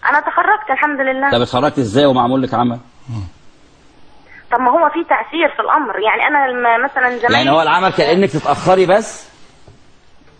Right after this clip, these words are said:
Speaker 1: نعم.
Speaker 2: يعني
Speaker 1: هو
Speaker 2: العمل
Speaker 1: هو
Speaker 2: كان إنك
Speaker 1: أيوة تعطيل. أنا لما رحت عند
Speaker 2: آه، يعني ده عمل
Speaker 1: المفروض
Speaker 2: بالتعطيل.
Speaker 1: إن هو شيخ،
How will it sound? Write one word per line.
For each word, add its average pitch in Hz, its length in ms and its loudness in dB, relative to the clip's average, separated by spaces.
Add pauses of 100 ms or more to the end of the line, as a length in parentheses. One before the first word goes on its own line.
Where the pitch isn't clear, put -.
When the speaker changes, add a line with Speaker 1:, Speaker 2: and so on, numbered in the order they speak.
(240)
Speaker 1:
نعم. 277 380 0 (220)
Speaker 2:
يعني 120 200 2
Speaker 1:
هو - 40 2
Speaker 2:
العمل 160 340 2
Speaker 1:
هو - 80 -2
Speaker 2:
كان - 100 2
إنك - 200 0
Speaker 1:
أيوة 320 140 0
تعطيل. 269 640 -2 (100)
أنا 277 220 2
لما 240 140 0
رحت - 200 -2
عند 240 200 0
Speaker 2:
آه، 165 200 6
يعني 147 240 0
ده 165 80 2
عمل 196 220 2
Speaker 1:
المفروض 170 200 0
Speaker 2:
بالتعطيل. 285 280 2
Speaker 1:
إن 285 80 2
هو 294 220 2
شيخ، 240 280 -4